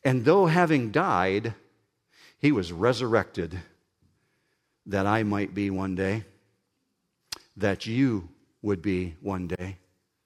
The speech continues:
That's your God. Why? Because nothing less than this is sufficient to meet my need.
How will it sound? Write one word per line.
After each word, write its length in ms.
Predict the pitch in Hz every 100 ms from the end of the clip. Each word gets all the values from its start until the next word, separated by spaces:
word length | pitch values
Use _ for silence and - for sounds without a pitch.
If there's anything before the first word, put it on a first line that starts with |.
| _ _ _ _ _ _
That's 380 | 113 113 - -
your 320 | 104 95 82 113
God. 460 | 131 80 69 65 - _ _ _ _
Why? 580 | 101 110 117 78 71 - _ _ _ _ - -
Because 400 | 123 127 98 104
nothing 680 | 120 123 151 - 170 165 165 -
less 500 | 123 139 143 - -
than 500 | 135 135 127 107 117
this 760 | 107 85 - - - - - _ _ _ -
is 140 | 135
sufficient 960 | - - 117 - 180 - - 92 - - _ _ -
to 140 | 139
meet 360 | 110 127 - -
my 300 | 107 104 101
need. 560 | 123 131 82 82 82